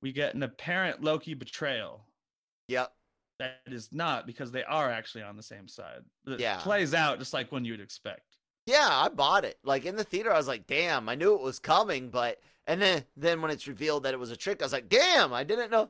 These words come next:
Speaker 2: know that was coming." <laughs>
Speaker 1: But then the Loki death itself.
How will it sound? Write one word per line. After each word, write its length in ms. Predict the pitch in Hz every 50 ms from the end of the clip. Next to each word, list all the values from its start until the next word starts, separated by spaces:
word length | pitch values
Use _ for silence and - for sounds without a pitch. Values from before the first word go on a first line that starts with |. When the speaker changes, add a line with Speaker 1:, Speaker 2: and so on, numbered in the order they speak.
| _ _ _
Speaker 2:
know 300 | - 156 156 165 202 233
that 220 | 214 233 262 247
was 160 | 233 202 151 -
coming." 420 | - 156 151 156 165 165 233 -
<laughs> 1040 | - 320 - - - 220 208 - - - - - - - _ _ _ _ _ _ _ -
Speaker 1:
But 100 | 180 190
then 180 | 214 240 254
the 100 | 269 254
Loki 420 | 220 175 160 160 170 165 - 190 156
death 360 | 127 123 143 139 135 - -
itself. 560 | 127 107 - - - 131 117 104 101 104 -